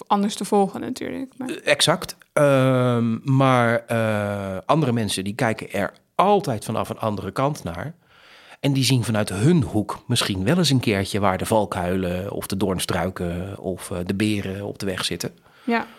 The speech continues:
Speaker 2: Eh, en, eh, vanaf jouw kant, vanuit één perspectief, zie je ze misschien wel niet. Ja, en als je erin bent gelopen, dan is het te laat.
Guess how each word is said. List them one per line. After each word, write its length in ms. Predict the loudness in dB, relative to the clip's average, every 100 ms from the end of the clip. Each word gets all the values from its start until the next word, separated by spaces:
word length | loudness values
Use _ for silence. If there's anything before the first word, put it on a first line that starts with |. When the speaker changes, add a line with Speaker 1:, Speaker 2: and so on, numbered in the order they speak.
| -20 _
Speaker 2:
Eh, 1000 | -4 0 2 2 0 -2 -6 -8 -12 -4 2
en, 220 | 2 4
eh, 300 | 2 2 2
vanaf 260 | 2 2
jouw 280 | 2 4 2 0
kant, 360 | 0 0 -2 -6 -10 -12 -12
vanuit 320 | -6 -4 -2
één 200 | -2 0
perspectief, 600 | -2 -2 -6 -8 -8 -6
zie 160 | -4 -2
je 60 | -2
ze 60 |
misschien 260 | -2 -2 -4
wel 120 | -2
niet. 300 | -4 -4 -8 _ _ -20 -20 -20 -8
Ja, 200 | -6 -4
en 80 | -2
als 120 | -2
je 100 | -2
erin 180 | 0 0
bent 140 | 2
gelopen, 340 | 2 2 0
dan 120 | -4 -4
is 60 | -6
het 40 |
te 60 | -8
laat. 260 | -12 -18